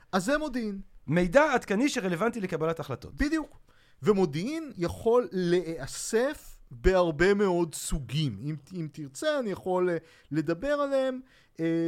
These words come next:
Speaker 1: אני תמיד נותן את הדוגמה הבאה, כי ככה להעביר את זה מחיי היומיום.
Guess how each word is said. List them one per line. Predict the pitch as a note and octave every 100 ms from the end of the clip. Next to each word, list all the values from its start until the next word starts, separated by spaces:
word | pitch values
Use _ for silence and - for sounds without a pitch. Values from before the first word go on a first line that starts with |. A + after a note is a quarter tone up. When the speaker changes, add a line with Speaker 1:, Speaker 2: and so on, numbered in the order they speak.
| E3 F3
Speaker 1:
אני | F#3 B3
תמיד | C#4+ B3+ A#3+ F#3
נותן | F3 F#3+ F#3
את | F3+
הדוגמה | F#3+ B2 A2+ C#3 D#3+ F3+
הבאה, | E3+ F3+ B3 D4
כי | -
ככה | - G#3+ A3
להעביר | G3+ F#3 D#3 A3
את | A#3
זה | F#3+
מחיי | F3 - D#3 D#3+
היומיום. | E3+ E3+ D3+ C#3+ A#2+